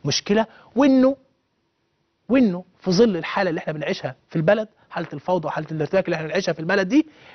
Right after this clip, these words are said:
لا يمكن القول بأنه الدستور دلوقتي اللي بيعمل نظام مختلط ما بين برلماني ورئاسي،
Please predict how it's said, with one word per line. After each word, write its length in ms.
لا 140
يمكن 360
القول 460
بأنه 200
الدستور 460
دلوقتي 640
اللي 140
بيعمل 280
نظام 300
مختلط 420
ما 60
بين 320
برلماني 560
ورئاسي، 600